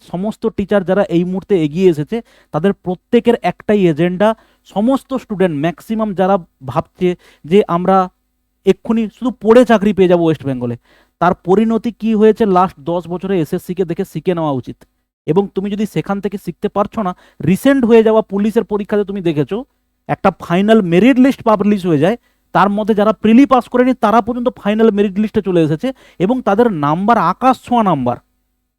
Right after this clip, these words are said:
নাইনটি নাইন পার্সেন্ট করে নাম্বার পেয়ে যাচ্ছে মেন্স পরীক্ষাতে। এটা প্রত্যেকেই জানে কতটা সঠিক, কতটা মিথ্যে। এরপরেও যদি এটাকে সাপোর্ট করে মনে হয় যে এসে দুটো কথা গালাগালি দিয়ে দেবো, সে তুমি করতেই পারো,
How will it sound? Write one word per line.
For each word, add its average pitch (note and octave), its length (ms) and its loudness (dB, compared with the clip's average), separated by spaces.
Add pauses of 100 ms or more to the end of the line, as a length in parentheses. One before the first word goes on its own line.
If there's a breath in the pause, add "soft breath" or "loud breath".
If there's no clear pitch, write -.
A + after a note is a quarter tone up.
(260)
নাইনটি G#3+ 400 0
নাইন A#3 320 0
পার্সেন্ট C4 340 -2
করে B3+ 120 0
নাম্বার G#3 320 0
পেয়ে G3 160 2
যাচ্ছে F#3+ 220 0
মেন্স E3+ 360 -2
পরীক্ষাতে। C3 420 -6 (1500)
এটা E3 140 -4
প্রত্যেকেই F#3 520 -2
জানে A#3 260 0 (180)
কতটা D#3 280 -4
সঠিক, D#3+ 380 -6
কতটা D3 260 -8
মিথ্যে। C#3+ 360 -6 (280)
এরপরেও D3+ 520 0
যদি G#3+ 160 -2
এটাকে G#3 200 0
সাপোর্ট - 360 -4
করে G#3+ 180 0
মনে F#3 240 -2
হয় F#3 240 0 (220)
যে D#3+ 120 2
এসে E3+ 160 0
দুটো E3 200 -6
কথা F3 160 -2
গালাগালি D#3+ 420 2
দিয়ে F#3 120 -6
দেবো, A#3 160 -8
সে B3 100 -10
তুমি A#3 180 -10
করতেই A#3 300 -4
পারো, E3+ 200 -2